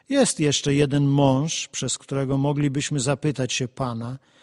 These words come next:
lecz ja go nienawidzę, gdyż nie zwiastuje mi nigdy nic dobrego,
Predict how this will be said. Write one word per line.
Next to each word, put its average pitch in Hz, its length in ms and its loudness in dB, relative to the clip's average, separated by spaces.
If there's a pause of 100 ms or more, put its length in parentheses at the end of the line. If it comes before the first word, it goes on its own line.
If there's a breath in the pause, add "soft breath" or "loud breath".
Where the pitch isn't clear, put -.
(240 soft breath)
lecz 151 260 2
ja 185 140 2
go 175 120 2
nienawidzę, 147 1040 0 (320 soft breath)
gdyż 147 380 -2
nie 165 200 2
zwiastuje 160 640 0
mi 156 180 0
nigdy 185 400 2
nic 170 260 0
dobrego, 151 680 -2